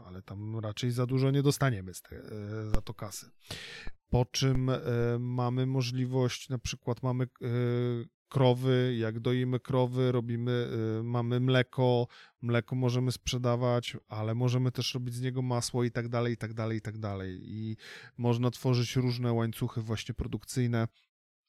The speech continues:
Czego nie było w poprzednich częściach, to weszło właśnie w dwadzieścia dwa.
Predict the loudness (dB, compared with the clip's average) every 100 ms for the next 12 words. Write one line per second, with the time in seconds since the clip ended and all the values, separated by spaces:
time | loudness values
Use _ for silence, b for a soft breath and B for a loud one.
0 | _ -20 -8 -2 2 2 4 2 0 -4
1 | -8 -8 -6 -6 -4 -4 -2 -4 -4 -6
2 | -8 -10 -8 -6 -6 -6 -8 -8 -10 -12
3 | -10 -10 -10 -10 -10 -8 -4 -2